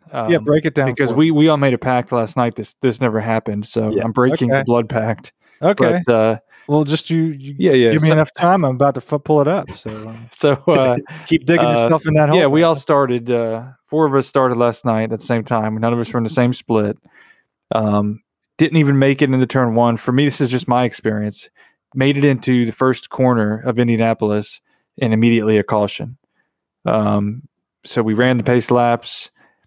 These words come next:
Speaker 2: got started again, immediately a caution. Didn't make it into even the second corner. Um,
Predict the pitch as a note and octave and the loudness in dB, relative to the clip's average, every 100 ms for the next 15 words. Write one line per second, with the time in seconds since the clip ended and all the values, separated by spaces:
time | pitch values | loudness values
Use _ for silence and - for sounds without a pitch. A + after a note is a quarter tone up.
0 | _ - G#2+ - B2 A2+ A2 G#2+ B2+ C3 | _ -4 -4 0 0 2 0 0 2 2
1 | C3 C#3 _ - A#2+ A#2+ B2 A#2+ A2+ A2+ | 2 -2 _ -10 -2 0 2 2 2 2
2 | G#2+ A2 G2+ - A2+ B2 A#2+ A#2+ A#2 A2 | 2 0 -4 -6 -10 -2 -2 0 -2 0
3 | A#2 A2 A#2+ A2+ G#2+ G#2+ G2+ - A2 A2 | -2 -2 0 0 0 -2 -4 -2 -2 -2
4 | - A2+ G#2+ G#2 A2+ _ _ _ _ _ | -4 0 0 -2 -8 _ _ _ _ _
5 | _ _ - A#2+ G#2 G2+ | _ _ -6 -2 -2 -2